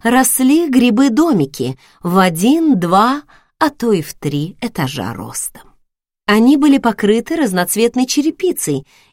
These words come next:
и спрятаны за кружевными коваными калитками. Богатые особняки, отделённые скалистыми уступами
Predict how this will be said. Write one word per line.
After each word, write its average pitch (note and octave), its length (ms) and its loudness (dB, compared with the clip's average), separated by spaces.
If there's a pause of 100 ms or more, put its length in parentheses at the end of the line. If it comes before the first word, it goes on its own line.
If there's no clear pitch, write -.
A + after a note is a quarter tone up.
и C4 100 2
спрятаны F#3+ 800 0
за C#3+ 120 -4
кружевными C#3+ 880 -6 (280)
коваными C#3+ 600 -2
калитками. - 720 -14 (680)
Богатые G#3+ 720 2
особняки, G3 1000 -4 (520)
отделённые A#3 760 2
скалистыми G3+ 720 0
уступами G3 800 -2